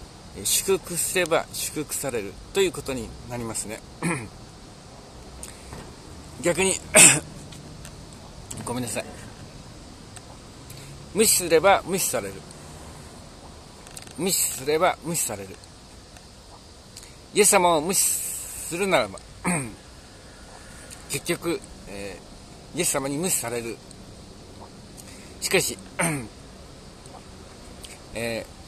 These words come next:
ー、イエス様は全ての人を愛しているので、最後の最後まで無視されませんが、<clears throat> 最終的には、<clears throat> 地獄に行きます。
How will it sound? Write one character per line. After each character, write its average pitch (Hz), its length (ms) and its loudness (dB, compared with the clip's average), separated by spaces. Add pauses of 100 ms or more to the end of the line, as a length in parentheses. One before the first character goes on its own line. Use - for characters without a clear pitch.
(360)
ー、 156 40 0
イ 190 40 6
エ - 20 4
ス - 80 6
様 170 160 4
は 131 260 4
全 208 240 4
て 165 80 2
の 151 80 2
人 - 160 0
を 113 100 4
愛 165 120 8
し - 40 -2
て 143 100 0
い - 20 0
る 104 80 -4
の 92 100 -8
で、 85 60 -10 (2000)
最 185 280 8
後 156 100 4
の 143 260 2
最 175 280 4
後 151 80 2
ま 123 100 2
で - 140 -8 (1800)
無 165 80 -2
視 - 80 0
さ 127 160 2
れ 127 80 -2
ま 147 120 2
せ 170 160 2
ん 143 80 0
が、 - 120 -6 (180)
<clears throat> - 2250 -10
最 180 240 6
終 190 180 4
的 165 240 4
に 180 120 4
は、 143 140 4 (200)
<clears throat> 147 400 -2 (360)
地 131 100 -2
獄 170 220 2
に 165 100 2
行 139 80 -4
き 147 80 -4
ま 139 140 2
す。 - 140 -4